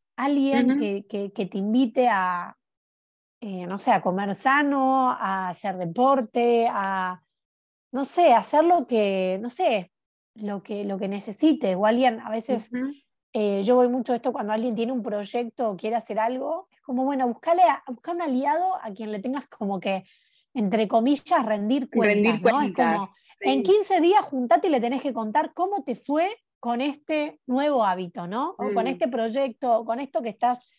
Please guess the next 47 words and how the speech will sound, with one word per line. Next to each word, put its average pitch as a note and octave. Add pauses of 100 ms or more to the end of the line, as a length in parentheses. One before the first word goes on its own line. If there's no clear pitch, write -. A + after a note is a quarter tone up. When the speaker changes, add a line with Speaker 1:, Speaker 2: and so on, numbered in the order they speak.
(520)
Speaker 1:
como B3+
esto F4
de D#4+
armar D#4+
el D#4
Speaker 2:
Emprendiendo. B3
Speaker 1:
plan E4+
de F4
acción D#4+ (360)
y, A#3
y B3+
vas F4+
Speaker 2:
Mm. F#4
Speaker 1:
y B3
cada B3
quince G4
días G4
le D4+
tenés D4
que D#4
contar, A3
como A#3
que D#4
ahí F4
el F#4
compromiso C4
social, A3 (100)
creo A3
que A#3
pesa A#3
tanto, G#3+ (520)
que A#3+
a -
veces C4+
es D4
Speaker 2:
Sí. C4+
Speaker 1:
mayor C#4
que C#4
el C#4+
compromiso A#3
con A#3+
uno D4
mismo, C#4+
porque A3
la A#3
frustración B3+
es D#4+